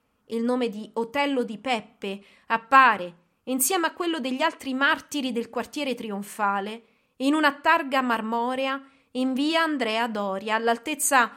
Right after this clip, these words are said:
del mercato coperto, a ricordo di chi ha sacrificato la vita perché si potesse oggi parlare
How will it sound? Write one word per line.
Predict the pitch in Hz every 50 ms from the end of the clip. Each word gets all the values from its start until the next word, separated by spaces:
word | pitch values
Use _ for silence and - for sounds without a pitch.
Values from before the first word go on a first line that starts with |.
| - _ _ _
del | _ 214 262 285 294
mercato | 302 302 294 294 - 339 330 320 330 349 359
coperto, | - 339 - - 226 196 190 180 - _ _ - 196 202 202 - _ _ _ _
a | - 226 240
ricordo | 240 240 233 - - 226 214 208 196 190 190 185 202 208 208 - _ _ _ _
di | _ 226 247
chi | 254 - 339
ha | 320
sacrificato | 311 - - 254 262 - 254 247 - 262 262 - 277 269 269 269 240
la | 214 208
vita | 196 208 214 214 214 - - 240 233 247 - _ _ _ _ _ _ _
perché | - 254 262 302
si | 277 - - 294
potesse | 285 302 285 285 269 240 247 - - 226 214 - -
oggi | 240 240 254 247 214 - - - - 233 262 285 285 277 - _ _ _ _ _ _ _ _
parlare | - 233 240 233 233 240 233 226 226 247 254 240 240 - - _